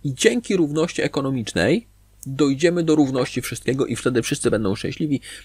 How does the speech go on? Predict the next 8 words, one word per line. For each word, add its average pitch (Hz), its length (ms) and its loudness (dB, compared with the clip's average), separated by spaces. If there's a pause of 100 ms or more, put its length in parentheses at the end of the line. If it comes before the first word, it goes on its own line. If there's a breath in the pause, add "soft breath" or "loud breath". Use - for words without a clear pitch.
e, 123 500 2
ptaszki - 380 -2
będą 117 240 -2
latały, 110 480 2
motylki 104 440 -2
będą 98 280 -2
ćwierkały, 95 560 4 (1400 loud breath)
e, 101 920 4